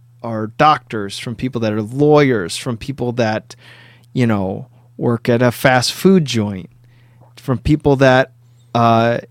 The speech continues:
you know, have lost everything in their life, that have done some terrible things, that are, that are on the mend, from people that have everything in life.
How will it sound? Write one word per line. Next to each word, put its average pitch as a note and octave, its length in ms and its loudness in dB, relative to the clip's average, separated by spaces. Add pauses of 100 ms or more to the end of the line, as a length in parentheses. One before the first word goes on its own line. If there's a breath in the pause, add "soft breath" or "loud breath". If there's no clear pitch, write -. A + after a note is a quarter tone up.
(120)
you C3+ 220 0
know, A2+ 220 0
have B2 200 0
lost C#3 400 4 (220)
everything D#3+ 580 4
in D#3 80 4
their C#3+ 140 4
life, G#2 600 -2 (680)
that G#2+ 160 0
have A2+ 160 -2
done C3+ 180 4
some A#2 180 -6
terrible E3 500 0
things, A#2 600 -2
that A2+ 160 0
are, A#2 340 0
that A#2+ 200 2
are A#2+ 100 4
on B2 160 2
the B2+ 80 2
mend, B2 540 2 (1200 loud breath)
from C3+ 140 0
people D#3 440 2
that A#2+ 340 4
have D3+ 500 4
everything G#2+ 560 -4
in G2+ 140 -10
life. - 460 -18